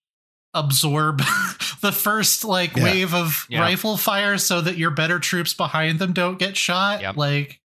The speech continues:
Speaker 1: that's, it's kind of a, an effective strategy,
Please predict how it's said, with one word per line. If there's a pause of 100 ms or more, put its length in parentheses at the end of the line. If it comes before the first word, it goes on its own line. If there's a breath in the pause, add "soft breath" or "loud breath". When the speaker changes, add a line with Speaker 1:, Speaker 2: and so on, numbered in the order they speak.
(640 soft breath)
Speaker 1:
that's,
it's
kind
of
a,
an
effective
strategy,